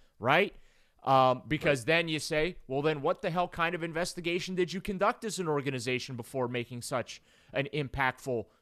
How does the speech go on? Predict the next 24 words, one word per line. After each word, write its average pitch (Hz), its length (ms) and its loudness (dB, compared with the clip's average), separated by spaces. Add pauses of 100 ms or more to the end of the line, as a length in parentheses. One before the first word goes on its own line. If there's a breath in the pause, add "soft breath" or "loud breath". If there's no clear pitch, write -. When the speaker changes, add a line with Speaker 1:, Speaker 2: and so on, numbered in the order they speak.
Speaker 1:
trade?" 113 500 -2 (180)
So 147 380 2 (220 soft breath)
there 160 240 4
is, 185 340 0
unfortunately 165 600 -2
for 165 200 -2
the 139 80 0
Browns, 170 460 2
they 151 180 4
are 160 180 4
stuck 165 340 -2
between 160 440 -6 (180)
a 131 120 -2
rock 147 280 2
and 139 80 -2
a 123 60 2
hard 185 260 2
place. 143 320 -2 (260 soft breath)
There's 165 240 0
no 175 120 2
right 156 300 2
answer 170 320 -2
to 127 100 -4
give 156 540 2